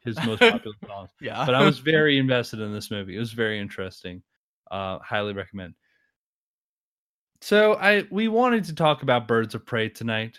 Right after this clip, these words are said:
Speaker 1: We both saw this. This was my first movie back from the whole Oscars thing. It's been, like, the only movie I've seen in the last month in theaters that wasn't an Oscars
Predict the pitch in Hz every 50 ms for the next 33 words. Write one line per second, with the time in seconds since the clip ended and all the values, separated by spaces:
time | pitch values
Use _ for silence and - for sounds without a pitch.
0 | - - 135 135 123 147 143 151 151 147 - - - - - 139 127 123 123 123
1 | 123 120 123 - - - 131 139 160 160 - 180 175 156 - 135 123 127 127 131
2 | 131 135 135 135 135 135 131 135 - _ _ _ _ _ _ _ _ _ _ _
3 | _ - - - 160 170 180 190 190 196 - - - 135 131 131 131 123 127 127
4 | 123 120 117 117 113 110 107 _ _ _ _ _ _ _ _ _ _ - - _
5 | _ - 113 117 117 113 101 - - _ - - - - - - - 117 110 107
6 | 104 104 101 101 - 107 101 - 117 113 107 - 110 110 113 117 - - - 110
7 | 104 - - 104 98 95 101 110 120 120 - - - 135 139 143 131 127 123 117
8 | - - 120 113 - 120 120 123 123 127 123 123 127 123 123 117 123 117 110 107
9 | - - - - 113 110 110 110 110 101 - 117 110 104 104 107 104 98 107 -
10 | - - 104 104 104 107 107 104 104 101 101 - _ _ _ _ _ _ _ _
11 | _ _ _ _ 113 113 107 104 - 120 110 104 98 98 95 98 98 - - 101
12 | 98 110 107 101 110 104 104 101 101 101 101 104 - - 113 107